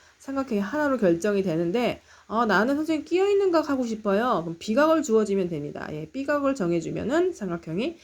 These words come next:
하나로 결정될 것이고, 또 하나는 A씨의 변을 구-, 주어지면 되는데 A씨가 두 개 나왔네요. 그럼 두 가지 다 해봐야 됩니다. 만약에 A씨가 팔이라고 생각하고,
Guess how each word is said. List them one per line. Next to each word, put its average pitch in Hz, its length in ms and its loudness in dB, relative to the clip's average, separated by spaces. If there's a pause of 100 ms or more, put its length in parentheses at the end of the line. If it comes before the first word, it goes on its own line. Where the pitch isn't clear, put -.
(160)
하나로 233 400 -2
결정될 185 560 -2
것이고, 196 680 -2 (360)
또 349 100 2
하나는 349 600 2 (720)
A씨의 330 480 4
변을 240 320 0
구-, 196 160 -8
주어지면 190 480 0
되는데 160 320 -2
A씨가 226 580 0
두 - 180 -12
개 226 120 2
나왔네요. 190 720 2
그럼 190 100 -10
두 - 140 -14
가지 185 260 -6
다 - 220 -8
해봐야 180 340 4
됩니다. 156 420 -2
만약에 240 440 0
A씨가 175 500 0
팔이라고 254 480 -4
생각하고, 190 800 -4